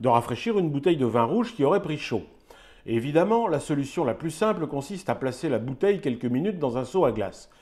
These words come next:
Oui, mais on n'a pas toujours sous la main un seau à glace. Et dans ce cas, on est condamné à boire chaud, ce qui n'est vraiment pas bon.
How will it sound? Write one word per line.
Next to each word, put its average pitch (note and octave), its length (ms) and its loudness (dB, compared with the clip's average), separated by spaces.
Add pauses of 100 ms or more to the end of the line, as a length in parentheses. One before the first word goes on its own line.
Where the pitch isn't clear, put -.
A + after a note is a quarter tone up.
(180)
Oui, D#3 140 2
mais G#2+ 240 -2
on A2+ 80 -4
n'a G#2+ 80 -4
pas G3 160 2
toujours D#3+ 320 -4
sous C3+ 120 -6
la G#2+ 120 0
main A#3+ 260 0 (240)
un A#2+ 100 -6
seau A#3 200 2
à G#3 80 2
glace. - 500 -2 (300)
Et G#3 80 0
dans C3+ 160 4
ce - 120 -10
cas, A#3 440 0
on F3+ 160 6
est C3+ 60 0
condamné A#2+ 380 -2
à D#3 60 4
boire B2 240 0
chaud, A#2 260 0 (360)
ce - 100 -20
qui A2+ 80 -10
n'est G2+ 80 -2
vraiment A2+ 300 2
pas C#3+ 140 8
bon. B2+ 280 0